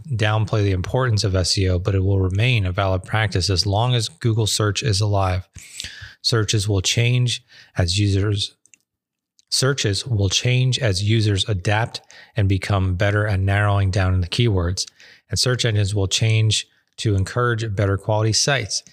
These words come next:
It's kind of like Darwin's theory of evolution by natural selection,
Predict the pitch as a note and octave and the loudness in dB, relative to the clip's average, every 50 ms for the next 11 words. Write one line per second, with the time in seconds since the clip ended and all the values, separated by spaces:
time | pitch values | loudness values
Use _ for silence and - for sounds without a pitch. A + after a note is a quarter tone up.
0 | _ _ _ _ - G#2+ - - - A2 A2+ A#2 A#2 A2+ G#2+ G#2 G#2+ G2+ - F#2+ | _ _ _ _ -8 -6 -6 -2 -2 0 0 0 0 0 0 -2 -2 -2 -2 -2
1 | F#2 F#2 F#2+ G2+ G2+ - - A#2 A2+ A2+ A#2 A2+ A2+ A#2 A#2+ B2 B2 C3+ D3 C3+ | 0 0 0 0 -2 -2 -2 0 0 0 0 0 0 -2 -2 -2 0 0 0 0
2 | - - G#2 F#2+ F2+ F#2+ F#2 F2+ F#2+ F#2+ F#2+ - - A2+ G#2 - - B2+ B2+ C3 | 0 0 0 0 0 0 0 2 2 0 0 0 -2 -2 0 0 0 0 0 -2
3 | - - - F#2+ F2+ F#2 - | -2 -2 -2 -2 -2 -4 -6